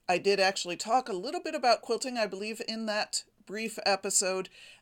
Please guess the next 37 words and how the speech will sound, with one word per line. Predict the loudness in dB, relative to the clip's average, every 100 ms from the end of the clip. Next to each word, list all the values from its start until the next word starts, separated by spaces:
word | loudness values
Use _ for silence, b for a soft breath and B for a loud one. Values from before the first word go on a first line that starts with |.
| 0
um, | 0 0 -4
but | -2 -2
it | -4
didn't | -6 -4
have | -4 -2
any | -2
of | -4
the | -4
pretties. | -8 0 0 0 -4 -4
It | -4
didn't | -6 -6 -8
have | -4 0 0 -2
my | -2 -2
music. | 0 2 4 4 2
It | 0 -2
didn't | -6 -6
have | -4 0 2 2 -2 -8
any | -6 -4
sort | -4 -2 -4
of | -6 -8 -12 -16 -8
organization | -6 -6 -6 -4 -4 -4 -6
to | -6 -8
it | -6
or | -6
anything. | -8 -8 -10 -12 B B B B
Um, | 2 2 0 -8 _ -20 -2
this | 2 2
one | -2 -2
should | -2 -2 -2
feel | -2 0
a | 2
lot | 4 4
more | 2
like | -4 -4
an | -4
actual | -4 -4 -6 -6 -2
episode. | -4 -2 -4 -4